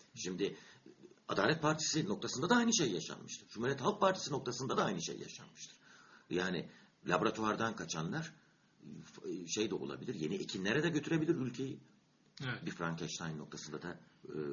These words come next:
Speaker 2: Ucube de,
Speaker 1: bu, e,
Speaker 2: hani
Speaker 1: ucube de çıkar.
Speaker 2: günümüz, hani, değil mi?
Speaker 1: Ucube.
Speaker 2: Deyim,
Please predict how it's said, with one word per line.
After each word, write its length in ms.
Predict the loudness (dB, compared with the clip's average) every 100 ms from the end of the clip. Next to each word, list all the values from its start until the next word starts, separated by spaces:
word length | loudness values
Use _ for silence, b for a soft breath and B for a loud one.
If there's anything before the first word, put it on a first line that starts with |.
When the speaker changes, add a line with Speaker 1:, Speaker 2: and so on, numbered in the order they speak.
| -4 2
Speaker 2:
Ucube 420 | 6 10 12 10
de, 100 | 8
Speaker 1:
bu, 40 |
e, 120 | 6
Speaker 2:
hani 260 | 10 8 8
Speaker 1:
ucube 240 | 4 6 6
de 80 |
çıkar. 240 | 6 4 0
Speaker 2:
günümüz, 580 | 2 6 8 8 8 6
hani, 220 | 6 8
değil 100 | 8
mi? 80 | 8
Speaker 1:
Ucube. 60 | 12
Speaker 2:
Deyim, 340 | 12 12 6